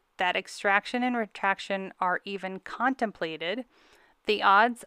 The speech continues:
are great that flow limitation is already at play. Retraction mechanics may not cause flow limitation, but it certainly ignores it and may lock the risk factors and perpetually,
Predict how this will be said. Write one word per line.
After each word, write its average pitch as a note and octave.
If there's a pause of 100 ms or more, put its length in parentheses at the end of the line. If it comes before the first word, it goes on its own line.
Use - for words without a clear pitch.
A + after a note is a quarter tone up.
are A3
great G#3
that -
flow G#3
limitation A#3
is G3+
already F3+
at -
play. G#3+ (760)
Retraction G#3
mechanics A3+
may G3+
not F#3+
cause A3 (220)
flow G#3
limitation, F#3+ (400)
but G3+
it -
certainly B3
ignores A#3
it C4
and G3+
may G#3+
lock G3+
the A#3+
risk A3
factors G#3
and G#3
perpetually, A#3+